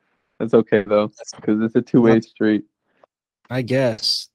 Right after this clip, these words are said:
Speaker 2: It's not the kind of leadership we need, though, Chad. If you're listening.
Speaker 1: There is an open
Speaker 2: Uh,
Speaker 1: mic at, there's, there's one bar right behind where we work. It's called the Duck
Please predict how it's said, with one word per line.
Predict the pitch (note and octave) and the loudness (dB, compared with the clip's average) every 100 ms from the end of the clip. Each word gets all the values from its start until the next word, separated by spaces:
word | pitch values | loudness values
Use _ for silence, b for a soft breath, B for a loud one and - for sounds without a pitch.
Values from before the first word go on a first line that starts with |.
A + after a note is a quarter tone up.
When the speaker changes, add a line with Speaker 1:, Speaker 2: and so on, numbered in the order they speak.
| - | -12
Speaker 2:
It's | - | 0
not | D3+ C#3+ | 0 2
the | C#3+ | 0
kind | C#3+ B2+ | -2 -2
of | |
leadership | B2+ B2 A#2 A#2+ - | -2 -2 -2 -4 -4
we | A2 | -2
need, | A2 F#2 | -2 -4
though, | F#2 | -8
Chad. | G2 - G2+ G2 - _ | -8 -4 -4 -4 -10 _
If | _ | _
you're | A#2+ A#2+ | -4 -2
listening. | A#2 - G#2 F#2 G#2+ - | -2 -2 -6 -6 -10 2
Speaker 1:
There | C3+ C#3+ | 6 8
is | E3 F3+ | 6 2
an | E3 | -4
open | - | 0
Speaker 2:
Uh, | D#3 D3+ - A#2+ | 2 2 -2 -4
Speaker 1:
mic | C3+ C3+ | -6 -6
at, | B2+ A#2+ | -8 -4
there's, | C3+ C3 B2+ - _ _ _ - | -4 -4 -10 -18 _ _ _ -6
there's | C3 - C3+ | -6 -6 -12
one | B2 C3 C#3 B2+ - | -6 -4 -4 -10 -10
bar | C3 | -8
right | A#2+ A#2+ A#2+ B2+ | -4 -4 -4 -6
behind | C3 B2 | -8 -6
where | B2 A#2+ | -6 -6
we | B2 | -6
work. | A#2 A#2+ A2+ - | -4 -2 -4 -8
It's | G#2 | -8
called | - A#2 G#2+ | 0 0 0
the | |
Duck | F#2+ A#2 A#2+ | 2 2 2